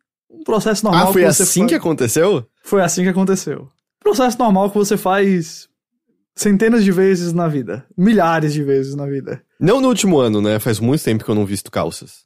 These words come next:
Speaker 1: E aí, o que que aconteceu, cara? Eu estendi, distendi um músculo na hora. Eu tive um estiramento muscular na minha lombar.
Speaker 2: <laughs>
Speaker 1: Na lombar. Se existe um, uma área do corpo onde,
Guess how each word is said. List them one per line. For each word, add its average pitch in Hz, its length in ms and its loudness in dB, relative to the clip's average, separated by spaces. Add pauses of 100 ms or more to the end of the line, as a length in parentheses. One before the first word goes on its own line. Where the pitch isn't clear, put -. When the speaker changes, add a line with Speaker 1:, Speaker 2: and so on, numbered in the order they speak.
Speaker 1:
E 185 120 2
aí, 185 220 2
o - 20 -2
que 202 140 -2
que 185 60 -2
aconteceu, 175 480 0
cara? 131 340 -4 (320)
Eu 175 460 4
estendi, 185 480 0
distendi 180 400 2
um 214 80 4
músculo 160 460 0
na 147 100 -4
hora. - 140 -4
Eu 135 40 -2
tive 156 220 -4
um - 20 0
estiramento 233 760 0
muscular 208 520 2
na 180 80 0
minha 196 140 2
lombar. 208 640 2
Speaker 2:
<laughs> - 1400 -10
Speaker 1:
Na 247 100 4
lombar. 254 680 2 (240)
Se 247 260 0
existe 277 320 4
um, 269 260 0
uma 254 160 2
área 254 220 0
do 262 140 0
corpo 233 300 0
onde, 226 340 2